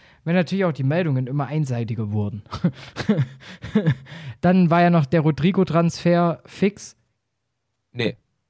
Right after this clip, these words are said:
Speaker 1: Oder halt, äh, äh, nicht fix, aber halt auch immer mehr im Gespräch.
Speaker 2: Aber der wurde schon, äh, abgesagt.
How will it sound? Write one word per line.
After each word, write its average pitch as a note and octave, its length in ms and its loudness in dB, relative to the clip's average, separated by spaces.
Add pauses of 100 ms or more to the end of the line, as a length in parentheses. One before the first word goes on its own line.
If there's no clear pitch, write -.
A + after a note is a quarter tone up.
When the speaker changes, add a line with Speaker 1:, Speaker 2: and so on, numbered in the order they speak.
(320)
Speaker 1:
Oder E3 220 4
halt, E3+ 160 4
äh, C#3 480 -2
äh, C3+ 40 -2
nicht C3+ 220 0
fix, - 240 -4
aber B2+ 140 0
halt B2+ 100 0
auch C3 140 0
immer D3 180 2
mehr C#3+ 180 4
im C#3 120 4
Gespräch. C3 540 0 (640)
Speaker 2:
Aber B2 180 2
der D3 260 4
wurde E3 160 2
schon, D#3+ 200 -8
äh, - 20 0
abgesagt. A2 760 0